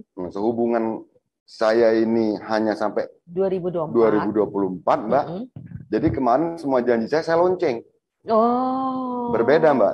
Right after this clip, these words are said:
Speaker 1: Jadi semua saya laksanakan dalam
Speaker 2: Heeh.
Speaker 1: satu tahun.
Speaker 2: Heeh, heeh.
Speaker 1: Tinggal bagaimana kita mengawasi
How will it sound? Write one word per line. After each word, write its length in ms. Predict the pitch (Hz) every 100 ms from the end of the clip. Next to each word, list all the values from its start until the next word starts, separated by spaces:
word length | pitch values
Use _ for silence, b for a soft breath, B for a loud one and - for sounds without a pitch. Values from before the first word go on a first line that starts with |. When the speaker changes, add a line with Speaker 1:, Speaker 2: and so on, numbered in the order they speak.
| 104
Speaker 1:
Jadi 80 | 131 -
semua 320 | 127 131 131
saya 400 | 131 123 117 73
laksanakan 540 | 117 - 127 120 127
dalam 280 | 117 117 113 113 - _ _ -
Speaker 2:
Heeh. 300 | 196 151 202
Speaker 1:
satu 240 | 107 104
tahun. 320 | 107 101 131 185 160
Speaker 2:
Heeh, 220 | - 208 220
heeh. 120 | - 110
Speaker 1:
Tinggal 280 | 127 135 156
bagaimana 640 | 131 120 123 120 127 156
kita 320 | 143 147 165 151
mengawasi 720 | 139 127 117 110 - 175